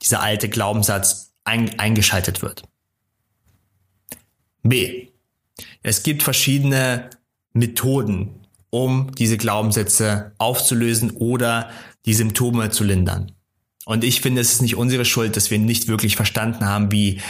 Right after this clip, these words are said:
diese Glaubenssätze eigentlich funktionieren. Auch die Gesellschaft, also Regierung, Institutionen, die Psychologie, Ärzte,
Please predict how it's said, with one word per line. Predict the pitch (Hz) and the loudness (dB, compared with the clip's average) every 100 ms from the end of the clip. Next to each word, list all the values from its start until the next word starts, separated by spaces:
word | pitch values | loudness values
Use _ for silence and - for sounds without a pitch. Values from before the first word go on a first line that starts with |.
| - - - | -14 -16 -2
diese | 113 117 | 0 0
Glaubenssätze | - 101 117 113 107 - | -2 -2 -2 -2 -2 -2
eigentlich | 98 101 104 104 - | -2 -2 0 0 2
funktionieren. | 104 - 107 101 85 - _ _ - - - - _ - - - - - _ _ _ _ - _ | 2 2 2 2 -2 -8 _ _ -20 -20 -20 -20 _ -12 -12 -12 -20 -20 _ _ _ _ -20 _
Auch | 120 135 | -2 0
die | - | 0
Gesellschaft, | 135 120 151 202 - 90 80 | 0 2 0 0 -2 -2 0
also | 92 92 | 2 2
Regierung, | 98 117 139 127 117 110 | 2 0 0 0 0 0
Institutionen, | 104 - - 101 101 95 - 117 135 131 123 113 113 107 - - - - - | 0 0 0 0 0 0 0 0 0 0 0 0 0 -4 -10 -16 -20 -20 -4
die | 107 | -2
Psychologie, | - 113 113 120 120 147 143 131 123 113 101 - - _ _ - | 0 0 2 2 2 2 2 2 2 0 -2 -6 -16 _ _ -4
Ärzte, | 147 147 - - 127 120 113 104 98 - | -2 0 0 0 0 2 0 -2 -4 -14